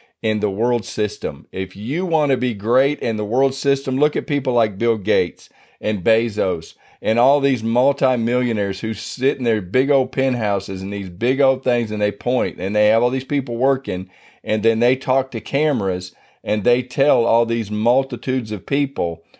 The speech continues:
what they, these people should be doing. And they dictate to people how they are gonna run their lives. If you're at the top rung, and I think that's what's going on in America too, is we've got a bunch of elitists running our country,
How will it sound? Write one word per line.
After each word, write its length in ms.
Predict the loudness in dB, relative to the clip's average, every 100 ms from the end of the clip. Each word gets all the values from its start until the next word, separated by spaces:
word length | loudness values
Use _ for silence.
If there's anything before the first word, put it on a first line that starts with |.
| _
what 420 | 0 0 0 -4 0
they, 200 | 2 0
these 320 | 0 0 0
people 400 | 0 -2 -2 -4
should 360 | -2 -2 -2
be 140 | -4 -4
doing. 500 | -2 -2 -2 -6 -14 _ _ _
And 200 | -4 0
they 180 | 2 0
dictate 760 | 0 0 0 0 0 0 0
to 100 | -6
people 600 | -6 -4 -4 -2 -4 -4 _ _ _
how 280 | 0 0
they 340 | 0 0 2 4
are 120 | 2
gonna 260 | 0 -2 -2
run 320 | 0 0 0
their 260 | 2 2
lives. 560 | 2 2 2 0 -4 -10
If 180 | -12 -6
you're 140 | -2 -2
at 80 |
the 80 | -2
top 360 | -2 2 2 0
rung, 340 | 0 2 2 0
and 80 |
I 80 | -2
think 220 | 0 0
that's 200 | 0 0
what's 200 | 0 -4
going 300 | -2 0 2
on 280 | 2 2 0 -6 _ _ _ -4
in 160 | 0
America 500 | 2 2 4 2 0
too, 380 | -4 -2 0 0
is 120 | -2
we've 220 | -2 -4 2
got 180 | 2
a 60 | 2
bunch 320 | 0 -2 -2
of 60 | -2
elitists 720 | 0 2 0 2 0 -2 -16 _ _ _
running 360 | 0 2 2
our 160 | 2 0
country, 640 | 0 -2 -2 -4 -6 -6